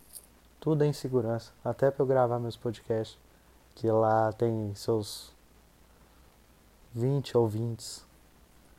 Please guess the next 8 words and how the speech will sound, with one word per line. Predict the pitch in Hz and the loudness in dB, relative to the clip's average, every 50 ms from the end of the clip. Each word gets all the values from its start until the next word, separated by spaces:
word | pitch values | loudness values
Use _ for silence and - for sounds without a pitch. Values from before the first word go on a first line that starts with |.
| - - - - - - - _ - - - - | -20 -20 -20 -20 -20 -20 -20 _ -20 -18 -8 -4
Ah, | 120 120 120 117 | -2 0 0 0
muito | 117 117 123 127 139 | 0 -2 0 0 2
obrigado | 127 127 117 117 117 117 120 117 | 2 2 4 4 4 2 2 0
por | - | -4
você | - - 123 | -6 -6 -6
tá | 110 - 123 | -2 0 0
ouvindo | 120 110 101 104 101 98 98 | 0 0 -2 -4 -4 -4 -6
também. | - 101 98 98 98 | -6 -6 -6 -6 -8